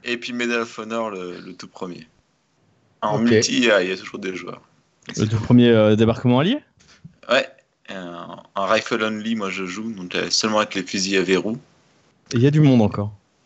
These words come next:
Speaker 1: Et
Speaker 2: Ouais.
Speaker 1: il y a des centaines de joueurs, euh, qui
Speaker 3: D'accord,
Speaker 1: sont
Speaker 3: ok.
Speaker 1: toujours
Speaker 2: Eh ben,
Speaker 1: des, des serveurs
Speaker 2: eh ben,
Speaker 1: pleins.
Speaker 2: sachez que je vais vous lâcher, lâcher une info, c'est qu'à l'époque de débarquement allié, je jouais en équipe et j'étais dans l'équipe de France de Medal of Honor débarquement allié.
Speaker 3: Ça me
Speaker 1: Ah,
Speaker 3: fait la
Speaker 1: mais
Speaker 3: gueule de
Speaker 1: puis,
Speaker 3: l'e-sport,
Speaker 1: putain,
Speaker 3: ça.
Speaker 1: ça se
Speaker 2: Ah,
Speaker 1: trouve,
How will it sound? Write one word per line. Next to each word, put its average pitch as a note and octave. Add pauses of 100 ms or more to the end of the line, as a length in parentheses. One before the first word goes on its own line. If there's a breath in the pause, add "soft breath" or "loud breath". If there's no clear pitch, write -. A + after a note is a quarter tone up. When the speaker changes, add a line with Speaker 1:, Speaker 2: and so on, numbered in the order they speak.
(120)
Speaker 1:
Et G2
Speaker 2:
Ouais. F#2+
Speaker 1:
il F#2
y F#2
a F#2
des F2
centaines G#2
de F#2
joueurs, F2
euh, D#2
qui -
Speaker 3:
D'accord, G3
Speaker 1:
sont G2+
Speaker 3:
ok. A2+
Speaker 1:
toujours A2+
Speaker 2:
Eh G#2
ben, F#2+
Speaker 1:
des, F2
des F2
serveurs F#2+
Speaker 2:
eh -
ben, A#2
Speaker 1:
pleins. G#2
Speaker 2:
sachez C3
que C3
je A#2+
vais A2
vous A2
lâcher, A2+
lâcher A#2+
une C3
info, B2
c'est A#2+
qu'à G#2+
l'époque G2+
de G#2
débarquement A#2
allié, A2+
je A2
jouais G#2+
en A2+
équipe -
et A2+
j'étais G2+
dans A#2
l'équipe A2+
de B2
France D3
de G#2
Medal G#2
of G#2+
Honor B2+
débarquement A2+
allié. A2+ (500)
Speaker 3:
Ça A#2+
me G#2+
Speaker 1:
Ah, G#2+
Speaker 3:
fait G2+
la G#2+
Speaker 1:
mais F#2+
Speaker 3:
gueule A2
de G#2+
Speaker 1:
puis, G#2+
Speaker 3:
l'e-sport, A2
Speaker 1:
putain, A2
Speaker 3:
ça. A2+
Speaker 1:
ça -
se A2
Speaker 2:
Ah, G#2+
Speaker 1:
trouve, G#2